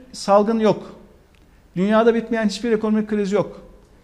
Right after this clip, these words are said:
Biz bunu toplumsal dayanışmayla aşarız. Toplumumuzun bu potansiyeli var, Türkiye'nin potansiyeli var. Yeter ki iyi yönetilsin. Yeter ki kamusal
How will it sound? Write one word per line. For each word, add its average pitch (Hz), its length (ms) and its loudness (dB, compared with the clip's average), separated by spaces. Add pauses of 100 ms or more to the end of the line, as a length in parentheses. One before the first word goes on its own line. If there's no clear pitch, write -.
(500)
Biz 214 220 -2
bunu 214 160 -2
toplumsal 214 540 -2
dayanışmayla 208 520 -2
aşarız. 185 440 -6
Toplumumuzun 202 540 -2
bu 180 40 -6
potansiyeli 190 580 -2
var, 180 180 2 (160)
Türkiye'nin 180 360 -4
potansiyeli 175 560 -4
var. 170 220 0 (440)
Yeter 214 300 0
ki 214 80 -6
iyi 180 120 -2
yönetilsin. 208 560 0 (600)
Yeter 226 320 0
ki 233 140 -6
kamusal 214 600 0